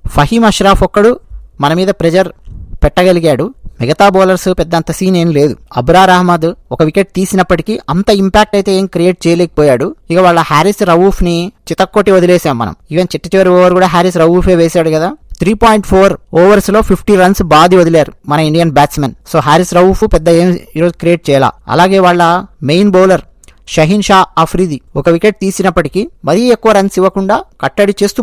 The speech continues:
బౌలింగ్ వేశాడు. ఏది ఏమైనా అండి, ఎగ్జామ్కు ఏదో ప్రిపేర్ అయ్యి వెళ్తే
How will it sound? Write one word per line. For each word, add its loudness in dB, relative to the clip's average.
బౌలింగ్ 2
వేశాడు. -6
ఏది 2
ఏమైనా 0
అండి, 0
ఎగ్జామ్కు 0
ఏదో 2
ప్రిపేర్ 0
అయ్యి 2
వెళ్తే 0